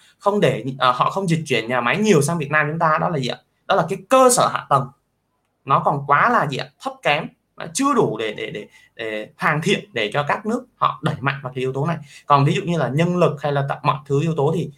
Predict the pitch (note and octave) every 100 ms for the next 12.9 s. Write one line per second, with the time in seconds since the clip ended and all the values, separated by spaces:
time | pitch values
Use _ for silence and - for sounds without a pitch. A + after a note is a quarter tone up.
0 | _ - A2+ A3+ A#3+ - C3+ B2 - _
1 | _ - - - - _ C3+ C3+ C#3 C#3+
2 | - G3 D3 C#3 D#3 D#3+ F3+ G#3+ C3+ A#2+
3 | - F#3+ F3+ D#3 G3 A3+ C3+ A2+ E3+ A3+
4 | - B3 G#3 D#3+ A2+ - _ E3 G3 G#3+
5 | _ C3+ - _ _ _ C#3+ C#3+ - F3
6 | E3 D3+ C#3+ C#3+ E3 C#3 A2+ A2 G#2+ _
7 | _ - A2+ A#2 C3 B2+ B2 D3 C#3 D3+
8 | D#3+ C#3+ C3+ B2 A#2 B2+ C3 - D3+ D3
9 | - _ _ - D3+ C#3+ E3+ D#3 C3 A#2+
10 | - D3+ D#3+ E3 C#3 C#3+ D3 D#3 - C#3+
11 | D#3+ A2+ A2 A2 A2+ C#3 B2 A2 A#2 C#3
12 | A2+ A#2 A#2 F#3 - - D3 C3+